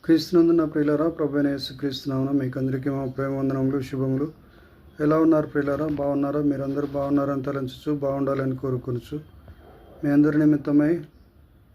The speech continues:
దేవునికి ప్రార్థనలు, యాచనలు, కృతజ్ఞతాస్తుతులు చెల్లిస్తూ, దేవుడు మిమ్మల్ని బహుగా దీవించాలని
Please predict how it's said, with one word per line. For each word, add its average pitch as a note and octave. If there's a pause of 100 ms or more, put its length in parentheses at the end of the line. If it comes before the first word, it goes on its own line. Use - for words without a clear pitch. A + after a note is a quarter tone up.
(540)
దేవునికి C#3+ (1160)
ప్రార్థనలు, D3 (1400)
యాచనలు, D3
కృతజ్ఞతాస్తుతులు C#3+ (1000)
చెల్లిస్తూ, D3+ (1000)
దేవుడు D3
మిమ్మల్ని C#3+
బహుగా C3+
దీవించాలని C#3+